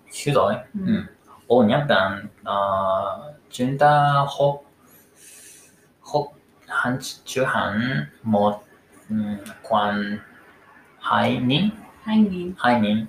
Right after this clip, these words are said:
Speaker 1: うん、ファンhai nghìn。
Speaker 2: hai nghìntriệu hả?
Speaker 1: Gió yếu漢字。
Speaker 2: Ừ.
Speaker 1: Ừ, tức là nghìn senぐらい。À, chúng ta học tiếng.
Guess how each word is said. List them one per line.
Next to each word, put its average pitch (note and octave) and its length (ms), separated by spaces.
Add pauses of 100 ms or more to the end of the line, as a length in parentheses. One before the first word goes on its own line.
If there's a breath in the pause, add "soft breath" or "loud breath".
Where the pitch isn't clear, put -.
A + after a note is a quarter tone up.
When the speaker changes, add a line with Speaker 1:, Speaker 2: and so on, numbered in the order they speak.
(120)
Speaker 1:
う C#3+ 60
ん、 A#2 60
フ G#2+ 140
ァ C#3 120
ン - 40
hai B2 200
nghìn。 - 200 (180)
Speaker 2:
hai A3+ 140
nghìntriệu G3+ 300
hả? F#3+ 260
Speaker 1:
Gió A#2 160
yếu A#2 180
漢 A2 220
字。 - 180 (200)
Speaker 2:
Ừ. G3 340
Speaker 1:
Ừ, A2 60 (140)
tức C3+ 80
là A2 100
nghìn G#2+ 80
sen A2+ 220
ぐ A2 80
ら - 140
い。 - 120 (380 loud breath)
À, G2+ 100 (360)
chúng A2 200
ta G2+ 80
học - 340
tiếng. B2+ 240